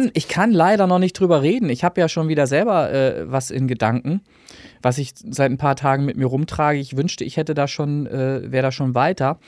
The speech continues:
Speaker 2: Aber da könnte eventuell was sehr, sehr, sehr Interessantes halt reinkommen. Schauen wir mal. Also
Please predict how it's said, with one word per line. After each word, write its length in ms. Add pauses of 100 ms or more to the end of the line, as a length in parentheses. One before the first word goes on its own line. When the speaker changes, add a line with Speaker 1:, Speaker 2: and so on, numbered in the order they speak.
(220)
Speaker 2:
Aber 160
da 80
könnte 500
eventuell 540
was 160
sehr, 420
sehr, 260
sehr 240
Interessantes 600
halt 180
reinkommen. 540
Schauen 240
wir 80
mal. 320
Also 480